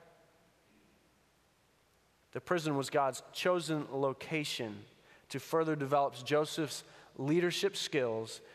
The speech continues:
in the setting of a very divine future appointment that he would have with Pharaoh. But it was not an easy time. Turn in your Bibles quickly.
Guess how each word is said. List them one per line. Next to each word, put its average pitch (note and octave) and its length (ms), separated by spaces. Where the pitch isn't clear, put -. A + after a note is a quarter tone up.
in C#3 100
the C#3+ 100
setting E3 360
of C#3+ 100
a C3+ 60
very D#3 520
divine C#3+ 540
future D3+ 420
appointment A#2+ 540
that A2+ 100
he C#3 220
would C3 140
have G#2+ 420
with A2+ 380
Pharaoh. A#2 560
But C3 120
it - 20
was A#2+ 100
not D#3 200
an C#3+ 120
easy C#3+ 280
time. G#2 320
Turn F3 180
in F3 60
your E3 80
Bibles C#3+ 340
quickly. C3+ 400